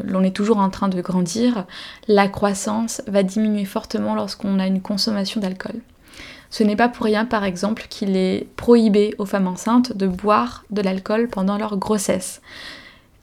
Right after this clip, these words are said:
Les dommages, en d'autres termes, sont irréversibles. Ça va entraîner des retards intellectuels et des retards de croissance. Enfin, ce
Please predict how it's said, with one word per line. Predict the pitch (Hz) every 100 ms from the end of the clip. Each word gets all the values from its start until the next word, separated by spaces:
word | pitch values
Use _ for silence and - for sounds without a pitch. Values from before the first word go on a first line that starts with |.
| -
Les | 220
dommages, | 208 214 214 233 220 202 - -
en | 202
d'autres | 202 208 214
termes, | 202 214 226 208
sont | - 196 196
irréversibles. | 220 208 208 196 - 220 202 220 -
Ça | - 196
va | 190
entraîner | 196 196 214
des | 214 190
retards | 190 208 202
intellectuels | 196 196 190 190 - 202 214
et |
des | 190 190
retards | 185 202 202
de | 196
croissance. | - 190 - 196 - - - _ _ _ _ _
Enfin, | 233 220 277 302 294
ce | -